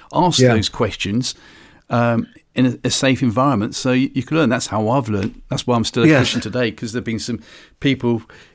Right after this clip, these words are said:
Speaker 1: uh, in my Bristol days especially, who, uh, realised that, uh, it was a rough diamond in the making, not even a rough
Speaker 2: Mm.
Speaker 1: diamond, and prepared to spend time with it. So conversation, conversation was key. <clears throat> But, um,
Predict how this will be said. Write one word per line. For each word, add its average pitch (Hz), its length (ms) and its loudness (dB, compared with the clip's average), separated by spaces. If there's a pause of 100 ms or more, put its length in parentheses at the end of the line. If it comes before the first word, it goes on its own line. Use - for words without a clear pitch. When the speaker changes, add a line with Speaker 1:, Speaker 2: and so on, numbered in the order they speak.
(140)
Speaker 1:
uh, 120 40 0
in 117 240 0
my 110 100 0
Bristol 117 380 -2
days 107 300 -2
especially, 110 600 -2
who, 117 400 -2
uh, 117 80 0
realised 110 600 0
that, 110 220 -4
uh, 107 220 -4
it - 40 -10
was 107 140 -4
a 117 60 -2
rough 117 260 -4
diamond 107 440 2
in 117 160 2
the 101 60 0
making, 110 460 -2
not 113 160 -2
even 104 160 -2
a 104 40 -2
rough 110 180 -2
Speaker 2:
Mm. 156 60 6
Speaker 1:
diamond, 104 420 4 (260)
and 113 160 -2
prepared 113 280 -2
to - 40 -10
spend 104 220 -4
time 127 220 0
with 101 80 0
it. 104 80 -4
So 117 220 0 (340)
conversation, 123 720 0 (280)
conversation 127 600 0
was 120 120 -2
key. 127 320 0 (1200)
<clears throat> - 440 -4
But, 139 300 2
um, 131 460 2